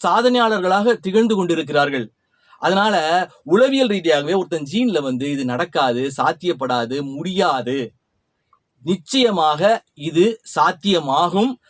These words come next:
அந்த மூத்த பத்திரிகையாளர்களும் நான் சொல்றேன், தயவு செய்து இனிமேல் அடுத்த முறை ரெண்டாயிரத்தி முப்பத்தாறுன்னு சொல்லாதீங்க, ரெண்டாயிரத்தி இருபத்தி ஆறில்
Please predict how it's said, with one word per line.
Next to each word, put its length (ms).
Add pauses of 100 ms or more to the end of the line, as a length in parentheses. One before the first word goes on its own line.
அந்த 200
மூத்த 400
பத்திரிகையாளர்களும் 640
நான் 80
சொல்றேன், 360
தயவு 280
செய்து 460
இனிமேல் 440 (240)
அடுத்த 360
முறை 240
ரெண்டாயிரத்தி 540
முப்பத்தாறுன்னு 600
சொல்லாதீங்க, 480 (500)
ரெண்டாயிரத்தி 640
இருபத்தி 560
ஆறில் 460